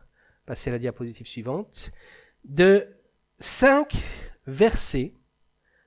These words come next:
trois sur la première et deux sur la suivante, de ce livre de Josué, chapitre huit.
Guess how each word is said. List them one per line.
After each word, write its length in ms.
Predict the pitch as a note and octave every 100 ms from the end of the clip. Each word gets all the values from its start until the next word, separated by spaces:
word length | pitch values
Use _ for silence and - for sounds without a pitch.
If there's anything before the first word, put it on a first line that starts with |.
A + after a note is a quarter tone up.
| _
trois 180 | - F3
sur 160 | -
la 80 | D3
première 520 | - C#3+ C#3 C#3+ D#3
et 60 | C3+
deux 140 | C#3
sur 160 | C#3 B2
la 100 | A2+
suivante, 600 | - A2 G#2+ A#2 _ A#2+ F#2+ - _ _ _ _ _ _ _ _ _ _ _ _ _ _ _ _ _
de 160 | D3 F3
ce 220 | F3 E3+
livre 280 | D#3 F3 D#3+
de 80 | C#3
Josué, 540 | C#3 B2 A#2 C3 D#3 _ _
chapitre 540 | - C#3 C#3 B2+ G2+
huit. 360 | D#2+ - -